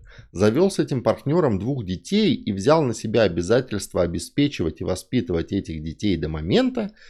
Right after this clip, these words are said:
когда им исполнится восемнадцать лет? Итак, можно ли назвать подобные отношения свободными в рамках данных выше определений?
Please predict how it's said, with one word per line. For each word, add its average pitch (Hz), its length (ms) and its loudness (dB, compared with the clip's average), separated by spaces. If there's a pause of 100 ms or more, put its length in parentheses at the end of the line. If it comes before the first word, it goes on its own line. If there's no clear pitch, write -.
(140)
когда 101 340 4
им 160 140 2
исполнится 127 560 -2
восемнадцать 87 720 -4
лет? 90 320 0 (840)
Итак, 110 440 0
можно 123 440 4
ли 80 140 0
назвать 98 560 0 (100)
подобные 95 540 2
отношения 170 840 -2 (1080)
свободными 104 1000 2 (1120)
в 82 80 -8
рамках 127 500 -2
данных 131 680 -2
выше 101 380 -2
определений? 85 1000 -2